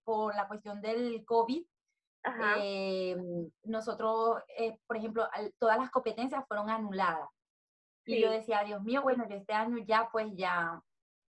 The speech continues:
Speaker 1: ya no voy a tener competencia, ya, pues, pues, si voy a entrenar, va a ser para mi
Speaker 2: Sí.
Speaker 1: salud y para no estar inactiva". Bueno,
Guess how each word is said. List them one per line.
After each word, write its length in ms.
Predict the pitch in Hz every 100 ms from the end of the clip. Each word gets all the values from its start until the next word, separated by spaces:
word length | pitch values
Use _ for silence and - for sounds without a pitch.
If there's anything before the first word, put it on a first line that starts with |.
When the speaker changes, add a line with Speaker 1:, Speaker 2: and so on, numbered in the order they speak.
| _
Speaker 1:
ya 200 | 190 190
no 60 | 190
voy 100 | 202
a 40 |
tener 240 | 214 190 185
competencia, 640 | 208 190 190 262 277 277
ya, 180 | 190 185
pues, 140 | 214 202
pues, 140 | 185 -
si 80 |
voy 140 | 190 185
a 40 |
entrenar, 400 | 226 233 214 277
va 40 | 226
a 60 |
ser 180 | - 190
para 220 | 214 190 185
mi 160 | 170 170
Speaker 2:
Sí. 100 | -
Speaker 1:
salud 320 | 165 165 185 202 _ _ _ -
y 100 | 175
para 280 | 180 170 170
no 140 | 165
estar 300 | - 180 175
inactiva". 600 | 214 196 175 - 170 151 - _ _ _ _ _
Bueno, 420 | 254 262 269 269